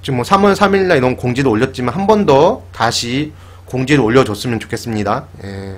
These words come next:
많은 분들이 삼월 삼십 일 날 이 공지를 많이 못 보셨을 것 같아요. 예, 저도 여러 가지 검색을 하다가, 예, 발견, 발견한 것이기 때문에, 어, 여러분들이 관심을 안 갖고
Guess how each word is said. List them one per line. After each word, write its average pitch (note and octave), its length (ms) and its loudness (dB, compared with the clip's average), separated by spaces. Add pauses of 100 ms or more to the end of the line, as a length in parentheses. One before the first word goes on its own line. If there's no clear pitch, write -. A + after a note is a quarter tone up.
(100)
많은 A2 300 -2
분들이 A#2 580 -2 (400)
삼월 F#3+ 380 2
삼십 F#3+ 360 -2
일 D#3+ 100 0
날 B2+ 220 2
이 B2 140 -2
공지를 B2+ 440 2
많이 G#2+ 180 0
못 G2+ 200 -6
보셨을 D#3+ 480 0
것 G#2+ 120 -4
같아요. A2 560 -2 (100)
예, G2+ 220 -10
저도 A2+ 400 -4 (400)
여러 B2+ 200 4
가지 C3 220 2
검색을 B2 420 -2
하다가, D3 1300 0
예, G2+ 160 -8
발견, B2+ 640 -2
발견한 C3 540 -2
것이기 - 260 -2
때문에, A#2+ 480 -4 (480)
어, G#2+ 460 -8
여러분들이 C3+ 440 -2
관심을 A#2+ 560 -4
안 G#2 140 -6
갖고 A#2 560 -6